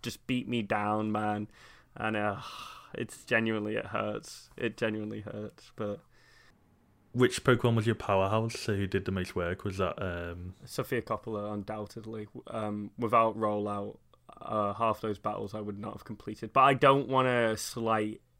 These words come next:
Speaker 1: Blizkin, uh, or Combuskin.
Speaker 2: Blaziken.
Speaker 1: Yeah, thank you. You, you know the proper pronunciation. <laughs> Um, who was also a big,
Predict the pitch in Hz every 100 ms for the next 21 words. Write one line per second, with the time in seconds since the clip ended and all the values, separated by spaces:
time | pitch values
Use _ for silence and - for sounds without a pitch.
0 | _ - 120 113 113 110 113 104 - -
1 | 120 107 104 107 - _ _ - 110 107
2 | 104 117 107 - 123 104 113 - - 104
3 | 104 92 90 95 95 - - - _ _
4 | - 110 104 117 107 - 104 135 185 190
5 | 196 160 - 131 110 120 110 101 117 -
6 | - - 160 226 190 262 349 359 277 262
7 | 208 - 127 123 123 113 127 139 131 139
8 | 127 135 123 - 127 110